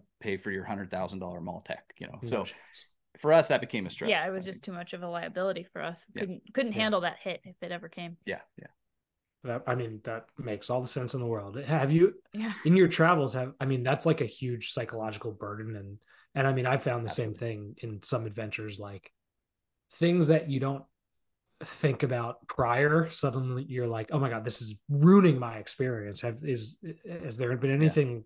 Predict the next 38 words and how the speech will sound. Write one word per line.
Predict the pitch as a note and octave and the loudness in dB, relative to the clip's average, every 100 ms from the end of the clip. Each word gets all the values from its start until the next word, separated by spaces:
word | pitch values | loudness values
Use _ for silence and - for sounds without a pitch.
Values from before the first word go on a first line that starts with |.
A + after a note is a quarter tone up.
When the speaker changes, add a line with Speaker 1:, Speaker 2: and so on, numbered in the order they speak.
| - | -10
Speaker 2:
like | A2+ A2+ | -8 -2
that | D3 B2+ | 0 0
for | D3 | 0
you | B2+ G#2+ | 0 0
otherwise | A#2 C3 C#3 C#3+ | -2 0 2 0
that's, | C3+ C#3 - - - _ _ _ _ _ _ _ _ _ - | 0 -2 -4 -8 -8 _ _ _ _ _ _ _ _ _ -4
that's | C3+ A#2+ - | 0 0 -2
hampered | - C3+ C#3+ B2+ | 0 2 2 2
things, | D3+ C#3+ C3 | 2 2 0
like, | A2+ G2 | -4 -2
Speaker 1:
I | |
mean, | E3+ F#3 | 4 6
I | F#3 | 6
think | - | 6
Speaker 2:
culturally | C#3 C#3 C3 C3 B2 | 6 6 6 6 2
or | A#2 A2 A2 A#2 - | 0 -4 -6 -6 -6
in | A#2+ | -4
terms | A#2+ A#2+ A2+ | -2 -2 -4
of, | G#2 - | -8 -10
you | D3 G#2+ | -8 -6
know, | G2+ - | -6 -2
Speaker 1:
I | |
think | E3 G#3+ | 0 2
Speaker 2:
strain | G#3+ G3 | 2 4
and | F#3 | 6
Speaker 1:
spending | F3+ | 6
Speaker 2:
stress? | C#3+ D#3 | 6 6
Speaker 1:
money | E3 | 6
can | C3+ B2+ | 2 0
be | B2 | 0
one | A#2+ | -2
of | A2 | -2
those | A2 - | -4 -4
things. | A2+ A2 G#2+ | -4 -2 0
Like, | A#2 A2+ - _ - | 0 0 -4 _ -6
you | B2 | -4
think | C#3+ C#3 | -2 0
of | B2+ A2+ | 0 -2